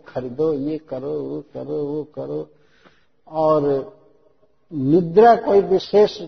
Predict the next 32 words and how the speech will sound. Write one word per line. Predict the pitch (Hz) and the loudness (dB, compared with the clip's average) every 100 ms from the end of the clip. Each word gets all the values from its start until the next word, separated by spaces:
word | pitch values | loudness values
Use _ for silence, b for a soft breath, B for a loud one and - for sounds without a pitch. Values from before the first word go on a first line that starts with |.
| 156 | -4
नहीं | 165 170 196 | -4 -2 -2
आती | 160 151 156 | 0 -2 -2
है, | 135 139 | -2 0
अगर | 143 165 | 2 2
आदमी | 160 160 180 | 0 -2 -2
को | 170 | 0
नींद | 160 190 208 175 | 0 0 0 0
आवे | 156 190 170 180 | 2 2 2 -2
तो | - 180 | -4 -2
जमीन | 170 202 220 | 0 0 -2
पर | 202 175 | -2 0
भी | 190 | 0
उतना | 190 196 | -2 -4
ही | 190 | -2
अच्छा | 190 - 156 | -4 -4 -8
से | 135 | -10
सो | - 131 | -10 -10
जाएगा। | 113 117 120 123 _ _ _ _ _ _ _ _ _ _ _ _ _ _ _ _ _ _ _ _ _ _ _ _ _ _ 156 | -10 -16 -20 _ _ _ _ _ _ _ _ _ _ _ _ _ _ _ _ _ _ _ _ _ _ _ _ _ _ _ -10
ये | - | 0
पशु | 180 180 - 220 | 2 2 4 2
हैं, | 143 120 120 139 - | 2 -4 -8 -12 -10
ये | 156 | -6
पशुओं | - 180 - 214 208 | 0 0 0 -2 -2
को | 202 | 0
कोई | 208 190 | 0 2
गद्दा | 180 170 196 | 0 2 2
नहीं | 190 175 | 2 0
लगाने | 170 147 147 | 0 -2 -2
की | 135 | -6
जरूरत | 131 127 123 - | -8 -8 -8 -10
पड़ती | 117 - 110 | -12 -12 -16
है। | - | -18